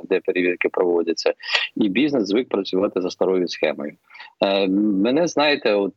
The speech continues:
дуже сильно, не те, що сильно, але просто, да, і це виявляється просто, ви ж правильно говорите про електронний облік військових і так далі,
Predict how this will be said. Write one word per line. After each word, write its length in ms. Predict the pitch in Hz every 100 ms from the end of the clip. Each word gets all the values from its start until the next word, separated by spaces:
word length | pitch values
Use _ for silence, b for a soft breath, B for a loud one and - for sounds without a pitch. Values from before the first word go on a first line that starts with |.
| -
дуже 480 | 98 95 117 120 110
сильно, 760 | - - - - 117 107 98 85 - _
не 180 | 110 110
те, 160 | 104 170
що 120 | 127
сильно, 340 | - 104 92
але 200 | 92 87 - _ _ -
просто, 420 | 220 190 - 98
да, 260 | 117 135
і 380 | 101 87 87 87
це 180 | - 104
виявляється 480 | 101 104 104 104 101
просто, 440 | - 165 - 101
ви 120 | 98 98
ж 60 | -
правильно 260 | 113 98
говорите 300 | 107 107 95
про 160 | - 104
електронний 520 | 95 - 160 147 135
облік 340 | 127 113 107
військових 460 | 113 - 104 95 -
і 60 | 98
так 200 | 95 104
далі, 260 | 131 113